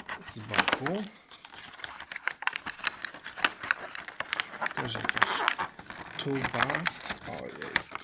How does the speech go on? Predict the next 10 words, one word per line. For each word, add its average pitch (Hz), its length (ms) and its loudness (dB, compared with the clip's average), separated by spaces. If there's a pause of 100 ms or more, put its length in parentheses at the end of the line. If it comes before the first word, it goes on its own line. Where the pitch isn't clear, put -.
(1120)
Cóż - 220 -2
tu 151 100 -6
będzie 127 320 -2
w - 80 -6
tej 104 200 -6
tubie? 101 480 -10 (1500)
Aha, 165 320 2
balsam 160 500 4
do 123 140 2
stóp. - 400 0